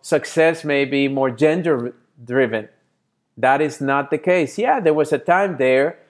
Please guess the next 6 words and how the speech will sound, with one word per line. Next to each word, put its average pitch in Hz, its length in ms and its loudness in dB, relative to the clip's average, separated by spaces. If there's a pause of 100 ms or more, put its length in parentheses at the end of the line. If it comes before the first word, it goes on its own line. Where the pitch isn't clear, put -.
(140)
that 147 200 2
we 156 120 -2
saw 170 320 2
that 151 540 0 (100)
most 170 360 -2
males 156 640 0